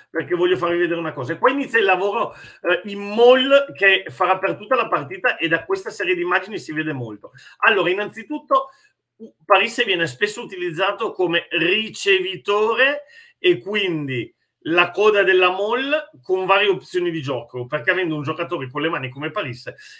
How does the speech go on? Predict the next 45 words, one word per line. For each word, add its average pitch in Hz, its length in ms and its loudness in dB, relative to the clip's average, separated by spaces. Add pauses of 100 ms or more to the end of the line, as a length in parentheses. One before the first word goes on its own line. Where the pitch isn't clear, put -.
sappiamo 170 400 -2
benissimo 139 500 -6
che 143 120 -12
si 139 180 -8
può 139 280 -10
o 214 220 0
infilare 147 680 -2
dietro 139 260 -6
la 147 120 0
mall 127 260 -4
e 135 140 -6
condurla 147 460 -6
molto 139 280 -8
molto 480 300 -8
bene 123 300 -10 (340)
o 208 300 4
girarsi 143 560 -2
e 127 60 -2
dare 127 260 -2
quindi 139 220 -8
un 131 100 -8
passaggio. 113 680 -14 (680)
In 143 160 -8
questo 175 280 -2
caso 147 400 4
viene 214 300 2
imbragato 160 500 2
da 143 140 0
Treviso, 139 480 -4
la 165 140 2
lotta 190 440 2
con 151 220 -6
Ruzza 175 560 -4 (300)
e 147 120 -4
con 143 220 -2
Herbst 131 500 -4
e 180 120 2
lui 170 160 0
riesce 143 260 -6
comunque 143 300 -10
a - 20 -6
tirar 135 240 -6
fuori 127 220 -10
il 123 40 -10
pallone. 110 480 -12